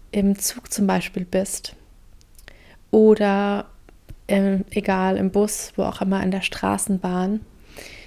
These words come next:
auch da darfst du deine Position wechseln. Ich bekomme das auch immer wieder mit oder erzählt oder spüre das selbst manchmal, dass wir das Gefühl haben, wir dürfen, wenn wir uns einmal hingesetzt haben, neben einer Person nicht mehr aufstehen.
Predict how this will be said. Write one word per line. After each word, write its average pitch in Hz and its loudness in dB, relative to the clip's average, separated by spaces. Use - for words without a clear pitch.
auch 208 2
da 226 0
darfst 214 -2
du 214 2
deine 196 0
Position 202 0
wechseln. 180 -2
Ich - -10
bekomme - 0
das 214 0
auch - -4
immer 202 4
wieder 185 2
mit 214 4
oder 180 0
erzählt 233 6
oder 185 4
spüre - -4
das 185 -2
selbst 220 2
manchmal, 202 -2
dass 196 0
wir 202 2
das - -6
Gefühl 214 0
haben, 214 2
wir 190 4
dürfen, 208 -2
wenn 190 2
wir 190 2
uns 185 -4
einmal 190 2
hingesetzt 202 2
haben, 185 0
neben 185 2
einer 185 -2
Person 190 -2
nicht - -6
mehr 196 0
aufstehen. 190 -4